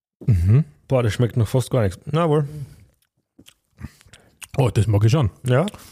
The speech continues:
Speaker 1: Hat so ein leicht, am Anfang schmeckt's so leicht wie ein Psi-, Pfirsichspritzer vom Fasching Dienstag zweitausendvier. Äh, aber, aber nein, gefällt mir, muss ich sagen.
Speaker 2: Ein Gramm Kollagenhydrat, Hydro-,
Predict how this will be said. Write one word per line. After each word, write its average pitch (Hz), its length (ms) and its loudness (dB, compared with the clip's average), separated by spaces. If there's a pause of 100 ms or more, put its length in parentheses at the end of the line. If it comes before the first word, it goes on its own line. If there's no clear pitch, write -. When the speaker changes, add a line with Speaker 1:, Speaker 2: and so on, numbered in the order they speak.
(240)
Speaker 1:
Hat - 160 -6
so 147 80 2
ein 127 60 2
leicht, 117 400 2
am 147 100 -2
Anfang 165 320 0
schmeckt's - 280 -4
so 151 60 0
leicht 135 280 0
wie 175 60 0
ein 147 60 0
Psi-, - 320 0
Pfirsichspritzer 151 680 0 (320)
vom 135 180 0
Fasching 139 340 0
Dienstag 156 380 0
zweitausendvier. 139 600 0 (720)
Äh, 107 60 0
aber, 135 720 2 (420)
aber 131 180 2
nein, 190 140 0
gefällt 196 200 -2
mir, 135 80 2
muss 117 160 2
ich 107 100 0
sagen. 104 180 0 (160)
Speaker 2:
Ein 135 320 0
Gramm 139 380 0
Kollagenhydrat, 127 1000 0 (360)
Hydro-, 135 680 -2